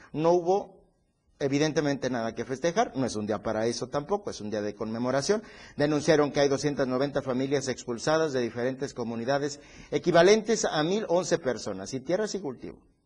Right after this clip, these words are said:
Agregaron que continúa el conflicto agrario de trescientas sesenta y cinco hectáreas, ubicadas entre los límites de ambos municipios, y que los disparos de armas de fuego siguen las veinticuatro horas del día. Los balazos,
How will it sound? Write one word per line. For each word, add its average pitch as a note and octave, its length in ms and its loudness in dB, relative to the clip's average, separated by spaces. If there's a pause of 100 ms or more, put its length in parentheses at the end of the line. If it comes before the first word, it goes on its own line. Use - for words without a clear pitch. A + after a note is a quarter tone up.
(360)
Agregaron D#3+ 480 6
que E3 140 2
continúa D3+ 500 2
el A#2+ 80 2
conflicto C3+ 440 -4
agrario B2+ 280 0
de A#2+ 120 -2
trescientas A#2+ 480 -6
sesenta G2+ 380 -8
y G2+ 60 -8
cinco A#2+ 300 -8
hectáreas, F3 460 -2 (220)
ubicadas E3 460 4
entre B2 220 0
los A#2 160 -2
límites C#3 400 -2
de C3 60 4
ambos C#3 180 0
municipios, C#3 640 -6 (220)
y F3 80 -6
que G3 100 6
los G#3 140 6
disparos F3 460 6
de D3 60 4
armas B2+ 220 2
de A2 100 0
fuego D3+ 300 0
siguen D3 280 -2
las A2 100 -4
veinticuatro G#2+ 580 -6
horas G#2 200 -6
del F#2+ 180 -8
día. B1+ 180 -14 (360)
Los C3 220 2
balazos, G3 640 6